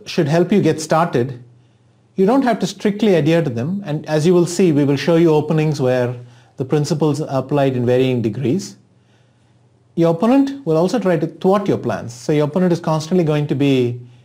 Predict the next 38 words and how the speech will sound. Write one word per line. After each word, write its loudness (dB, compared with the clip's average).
fighting -2
for 0
the -2
center -2
as 0
well, 0
and -4
so 0
the -12
strategy 0
has 0
to 0
evolve 2
taking -4
that -2
into -2
account. -6
But -4
if -2
you 2
grasp, 0
grasp -2
these 0
principles -2
and -4
keep 0
these 2
rules 2
in 0
mind, -4
it's -6
hard 0
for 0
you 4
to -2
go 0
horribly 0
wrong. -6